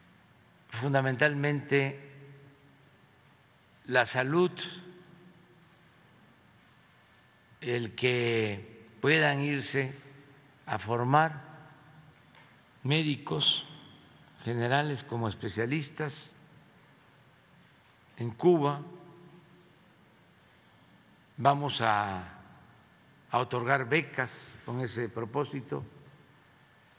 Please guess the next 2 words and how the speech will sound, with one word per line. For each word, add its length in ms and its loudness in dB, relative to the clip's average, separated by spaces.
También, 640 0
eh, 800 0